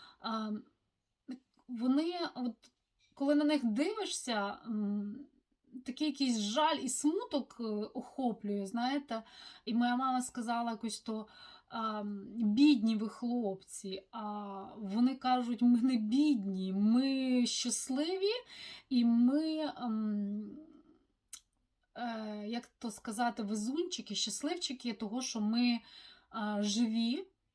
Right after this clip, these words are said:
І ви знаєте, кожен з них там намагається там встати, хтось йде курити сигарету, комусь потрібно в туалет, хтось на одному костелі, хтось на двох.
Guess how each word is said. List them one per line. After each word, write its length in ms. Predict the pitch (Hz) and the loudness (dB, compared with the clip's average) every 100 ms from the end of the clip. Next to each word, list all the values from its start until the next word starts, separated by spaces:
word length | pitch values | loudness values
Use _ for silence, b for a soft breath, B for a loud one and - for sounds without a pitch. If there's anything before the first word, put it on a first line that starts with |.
| _ _ _ _ B B B 185 _ | _ _ _ _ B B B -20 _
І 420 | - 254 254 254 254 | 0 2 4 4 2
ви 60 | 240 | 0
знаєте, 840 | 247 294 359 349 - 247 226 233 _ _ _ _ _ - - _ | 2 2 0 -4 -4 -2 -2 -6 _ _ _ _ _ -20 -20 _
кожен 440 | - 320 294 277 | 0 0 2 0
з 80 | 226 | 0
них 340 | 254 311 294 - - | -2 -2 -4 -12 -8
там 240 | 240 233 233 | -4 0 2
намагається 800 | 254 254 262 254 240 214 - | 2 0 0 2 2 -2 -8
там 160 | 208 226 | -6 -6
встати, 1000 | 208 - 247 226 226 226 226 220 214 214 | -6 -4 0 2 0 -2 -6 -4 -2 -4
хтось 380 | - 254 - - | -6 -6 -6 -4
йде 440 | 233 233 220 240 | -4 -2 -4 -6
курити 360 | 226 240 240 220 | -4 -4 -4 -6
сигарету, 640 | - 220 214 233 226 240 | -6 -4 -2 -2 -2 -4
комусь 240 | 233 233 | -4 -4
потрібно 340 | - - 233 220 | -4 -6 -4 -4
в 60 | |
туалет, 540 | - 220 226 226 220 - B B | -6 -4 0 0 -2 -6 B B
хтось 260 | B 262 247 | B -2 0
на 100 | 285 | 0
одному 340 | 247 254 240 | 4 6 6
костелі, 480 | 214 240 - 226 226 | 4 -4 -2 -2 -2
хтось 280 | - 254 254 | -2 -4 -2
на 100 | 247 | -2
двох. 560 | 220 220 233 226 - | -2 -2 -2 -4 -10